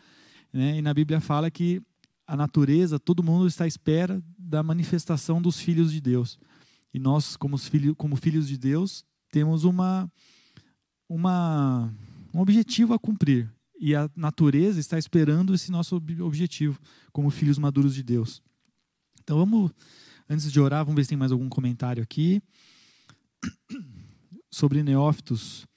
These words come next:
Sim, muito bom, live boa, muito obrigado, pessoal. Muito bom, não, acho que não, é pra não acabar, ou a gente falou alguma besteira aí e passou. Live muito boa, interessante.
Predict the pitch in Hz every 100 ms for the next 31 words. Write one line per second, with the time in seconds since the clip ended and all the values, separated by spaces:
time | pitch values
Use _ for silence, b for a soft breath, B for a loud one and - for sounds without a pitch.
0 | B B B - - 170 165 165 143 139
1 | 175 180 151 156 139 131 156 185 185 165
2 | 170 156 143 151 151 143 131 147 147 160
3 | 151 b b b b b b 151 147 131
4 | 139 160 156 139 147 165 143 131 147 135
5 | 139 - 131 131 131 117 135 170 143 120
6 | 127 113 123 120 117 120 117 120 120 120
7 | - 117 - 143 190 196 _ B B B
8 | B B B B B 139 151 151 151 147
9 | 139 139 165 170 147 156 131 - 170 185
10 | 180 196